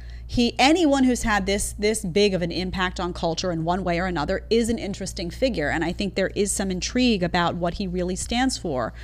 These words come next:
Um, and I, I think it's been very important for him to do content like this where he can clarify.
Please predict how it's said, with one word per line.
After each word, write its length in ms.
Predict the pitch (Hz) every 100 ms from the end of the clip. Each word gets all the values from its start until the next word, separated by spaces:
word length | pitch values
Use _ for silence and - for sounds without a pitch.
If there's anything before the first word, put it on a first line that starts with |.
| - - -
Um, 220 | 185 175 -
and 140 | 208
I, 100 | 202 -
I 100 | 202
think 220 | 240 208
it's 120 | 220
been 140 | 208 185
very 220 | 190 190
important 400 | 180 233 220 214
for 80 | 170
him 200 | 160 160
to 100 | 160
do 560 | 143 185 208 175 170 - - - -
content 440 | - 190 190 202
like 240 | 202 214 170
this 360 | 160 190 -
where 120 | 220 202
he 200 | 247 262
can 200 | 269 262
clarify. 580 | 285 359 349 - 73